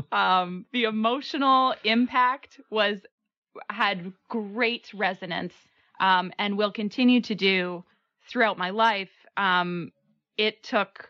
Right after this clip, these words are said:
Speaker 2: one drip from that first treatment for me to realize that I had gotten this wrong, that I was going to need help, and I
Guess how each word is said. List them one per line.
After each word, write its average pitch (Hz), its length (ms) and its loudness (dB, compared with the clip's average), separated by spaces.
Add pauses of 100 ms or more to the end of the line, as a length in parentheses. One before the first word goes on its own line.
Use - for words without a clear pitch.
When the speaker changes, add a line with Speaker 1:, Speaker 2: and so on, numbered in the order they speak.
(180)
Speaker 2:
one 208 640 2
drip 185 300 -2 (180)
from 180 200 -4
that 175 180 -4 (140)
first 196 500 -2 (200)
treatment 220 720 -2 (380)
for 214 260 2
me 202 320 2
to 202 180 -4
realize 185 720 0 (460)
that 180 180 -2
I 175 180 0
had 180 220 -8
gotten 175 400 -4
this 143 140 -10 (280)
wrong, 143 540 -4 (220)
that 175 200 -2
I 196 220 0
was 196 220 -8
going 185 320 0
to 190 120 -8
need 175 200 -6
help, - 500 -6
and 180 160 -4
I 180 300 -2